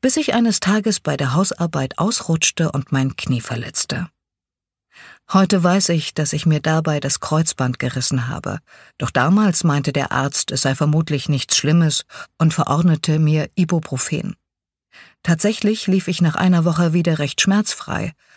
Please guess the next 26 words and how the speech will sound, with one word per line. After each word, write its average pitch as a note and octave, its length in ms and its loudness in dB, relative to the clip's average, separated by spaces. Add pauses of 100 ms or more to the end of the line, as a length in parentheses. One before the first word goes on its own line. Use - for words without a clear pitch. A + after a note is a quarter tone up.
(320)
Von F3+ 240 2
dem A#3+ 140 2
Moment A3+ 400 2
an E3 320 2
spürte - 340 0
ich - 160 -4
das - 240 0
Knie F#3 240 2
zwar - 240 -2
ab - 140 -4
und C#3+ 160 -2
zu A3 160 0
und C#3 420 -2
neigte D#3 380 0
gelegentlich D3+ 580 -2
dazu, C#3+ 360 -2
es C3+ 180 -2
zu C3+ 100 0
verdrehen D3+ 520 0
und B2 120 0
für - 140 -4
einige C#3+ 340 0
Tage C3 320 -4
Schmerzen F#3 400 0
zu B2+ 220 -2
haben, C3 260 -4